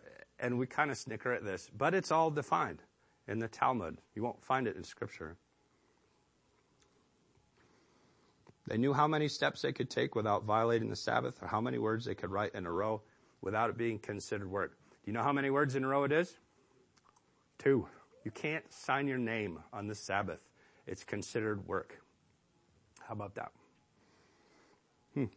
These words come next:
This is why Jesus spoke against the religious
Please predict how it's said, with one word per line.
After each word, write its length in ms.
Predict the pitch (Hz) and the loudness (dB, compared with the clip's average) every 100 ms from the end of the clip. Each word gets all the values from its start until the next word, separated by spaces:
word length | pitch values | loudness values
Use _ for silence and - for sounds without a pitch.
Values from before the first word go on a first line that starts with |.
| _ _ _ _ _ _ _ _ _ _ _ _ _ _ _ _ _ _ _ _ _ _ _ _ - | _ _ _ _ _ _ _ _ _ _ _ _ _ _ _ _ _ _ _ _ _ _ _ _ -6
This 180 | 120 151 | 2 4
is 200 | 160 147 | 4 4
why 180 | 143 135 | 6 6
Jesus 420 | 120 127 123 117 | 6 2 2 0
spoke 360 | - - 123 117 | -2 2 4 4
against 420 | 101 110 117 - | 0 0 0 -2
the 100 | 95 | -4
religious 800 | 92 117 110 120 139 160 151 | 0 2 4 4 4 2 0